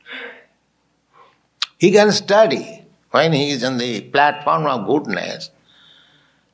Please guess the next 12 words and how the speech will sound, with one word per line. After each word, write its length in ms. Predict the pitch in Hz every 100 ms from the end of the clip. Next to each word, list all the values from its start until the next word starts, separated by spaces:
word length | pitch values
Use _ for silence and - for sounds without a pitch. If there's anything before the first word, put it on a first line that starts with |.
| _
he 200 | 170 208
can 520 | 160 170 139 131 170 - - _
study 880 | - - 196 240 202 123 78 80 80 196 - - - _
the 220 | - 120 160
nature. 640 | 147 196 220 - - - - _ _ _ _ _ _ _ _ - - - - _ _ _ _ -
So 220 | 180 160 -
why 540 | 151 208 247 240 220 -
I 280 | - 165 175
shall 680 | 170 160 143 127 90 - -
work 340 | 135 185 170
so 280 | - 170 170
hard 600 | - - 139 156 143